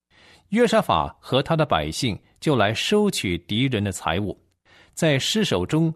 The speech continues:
见了许多财物珍宝，他们剥脱下来的多得不可惜待，因为甚多，只收取了三日。第四日，众人聚集在比拉加谷，就是称颂的意思，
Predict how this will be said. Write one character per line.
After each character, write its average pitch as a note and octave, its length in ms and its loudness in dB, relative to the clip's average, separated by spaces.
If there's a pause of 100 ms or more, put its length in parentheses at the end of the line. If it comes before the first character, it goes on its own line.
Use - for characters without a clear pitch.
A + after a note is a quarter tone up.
(120)
见 F3+ 240 0
了 G#2+ 100 2
许 - 320 -4
多 A#2 220 0
财 G#2 320 -2
物 A2 180 -2
珍 D#3+ 180 0
宝， - 360 -4 (380)
他 - 100 -2
们 G#2 220 0 (360)
剥 G3 220 2
脱 F3+ 180 0
下 D#3+ 200 0
来 F#2 120 0
的 F#2 160 -2 (140)
多 F#3 320 4
得 C3 100 0
不 - 160 -2
可 - 160 -6
惜 G2+ 220 -6
待， - 260 -4 (300)
因 C#3+ 140 0
为 B2+ 100 2
甚 D3 240 0
多， A#2+ 260 -2 (240)
只 B2+ 280 -2
收 F#3 340 0
取 - 140 -6
了 D#2 120 -6
三 C3+ 320 0
日。 B2 240 -2 (760)
第 C#3+ 120 2
四 B2+ 220 0
日， G#2 260 -4 (280)
众 G#3+ 200 4
人 C3+ 160 4
聚 D#3 200 0
集 A2 180 -2
在 F#2+ 260 0 (360)
比 A2+ 180 0
拉 C#3 180 2
加 E3 240 0
谷， D#2 240 -6 (720)
就 B2 140 2
是 G2+ 220 0
称 F3+ 280 2
颂 C3 200 -2
的 E2+ 40 -4
意 E2 140 -4
思， - 160 -8